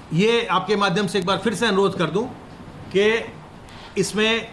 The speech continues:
इस समय इसके न तो कोई वैक्सीन है और न ही कोई इसका, इसकी कोई दवा है, इसलिए सतर्क रह के बचाव करना ही सबसे बड़ा, सबसे अच्छा साधन है। उसके लिए साबुन पानी से बार-बार हाथ धोना, अपने मुंह और नाक को ढककर रखना,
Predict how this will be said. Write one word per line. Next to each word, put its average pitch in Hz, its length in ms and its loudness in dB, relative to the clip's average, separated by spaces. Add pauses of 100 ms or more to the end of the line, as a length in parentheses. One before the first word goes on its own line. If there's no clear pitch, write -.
(160)
इस 165 120 -2
समय 202 260 2
इसके 196 200 -2
न 190 120 0
तो 190 120 0
कोई 175 160 2
वैक्सीन 170 420 0
है 240 220 -2 (480)
और 180 180 2
न 180 100 2
ही 202 200 2
कोई 208 220 2
इसका, 220 480 -2 (100)
इसकी 233 260 -4
कोई 226 180 2
दवा 170 280 4
है, 135 200 -4 (360)
इसलिए 233 320 0
सतर्क 226 400 0
रह 208 160 2
के 220 180 0
बचाव 180 420 2
करना 202 240 0
ही 208 140 2
सबसे 214 400 -2
बड़ा, 185 380 2
सबसे 214 380 -4
अच्छा 185 320 -4
साधन 170 320 0
है। 131 180 -8 (380)
उसके 185 220 0
लिए 202 120 2
साबुन 190 380 2
पानी 196 280 2
से 196 120 -2
बार-बार 190 340 2
हाथ 165 180 2
धोना, 208 520 0 (280)
अपने 208 260 0
मुंह 185 240 6
और 214 120 2
नाक 196 320 2
को 214 120 2
ढककर 180 420 0
रखना, 220 480 0